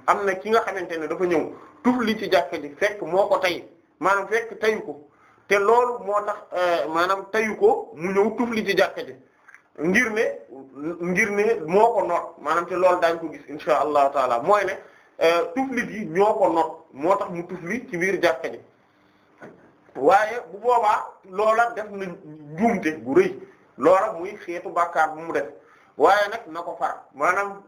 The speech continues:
kon bu boobaa moo tax fii mu indi ba, euh, ak dafnu, maanaam ne dañ koy suul. Waaye bu fekkente ne yaa ko tey rek tufli noonu, maanaam mu indi différence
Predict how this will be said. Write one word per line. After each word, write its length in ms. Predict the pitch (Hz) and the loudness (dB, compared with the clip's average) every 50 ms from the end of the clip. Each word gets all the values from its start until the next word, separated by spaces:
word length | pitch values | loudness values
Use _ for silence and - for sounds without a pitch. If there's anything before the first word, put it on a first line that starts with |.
| _ - | _ -2
kon 220 | 208 226 233 220 | -2 0 0 -2
bu 100 | 202 226 | -4 0
boobaa 460 | 214 233 226 202 185 180 190 - - 131 | 4 4 4 6 6 4 2 2 -2 -6
moo 200 | 147 160 180 196 | -6 -4 -2 -2
tax 140 | 190 185 185 - | -2 -2 -4 -6
fii 120 | - 196 196 | -8 -8 -6
mu 160 | 185 185 180 160 | -6 -4 -4 -4
indi 260 | 202 196 180 170 180 | -4 -4 -2 -2 -2
ba, 120 | 147 151 - 151 | 2 2 4 4
euh, 220 | 160 156 - 151 | 4 4 4 2
ak 120 | - - | 0 2
dafnu, 280 | - 185 180 - 147 131 | 2 0 0 0 -4 -6
maanaam 300 | 135 147 156 165 165 160 | -4 -2 0 0 0 0
ne 80 | 160 160 | 0 2
dañ 160 | 165 185 196 | 2 0 0
koy 160 | 208 190 170 - | -2 -4 -4 -4
suul. 200 | 160 143 123 104 87 82 - - - - - - - _ - | -4 -4 -4 -4 -6 -10 -18 -20 -20 -20 -20 -20 -14 _ 4
Waaye 240 | 156 196 220 240 240 240 | 4 6 6 4 2 -4
bu 160 | 240 - 403 | -8 -12 -16
fekkente 440 | - - - - 294 277 254 262 254 | -16 -14 -14 -14 -14 -10 -8 -8 -6
ne 120 | 247 240 233 | -4 -4 -2
yaa 200 | 240 240 262 262 247 | 0 0 0 0 0
ko 80 | 247 240 | -2 -4
tey 160 | 240 226 220 214 | -4 -2 -2 -2
rek 180 | 220 220 220 - | -4 -4 -6 -6
tufli 280 | 269 233 233 233 214 185 | -8 -8 -6 -6 -4 0
noonu, 380 | 185 180 165 156 170 - - - - - _ _ _ _ - | 0 2 2 2 0 -2 -4 -10 -18 -20 _ _ _ _ -4
maanaam 380 | 143 175 196 214 214 208 185 180 185 | 0 2 4 4 2 0 0 -2 -6
mu 80 | 202 214 208 226 | -8 -8 -8 -6
indi 260 | 226 240 240 220 190 | -6 -4 -4 -4 -4
différence 500 | 170 208 226 240 226 196 185 190 190 | -4 -4 -2 0 0 2 2 2 0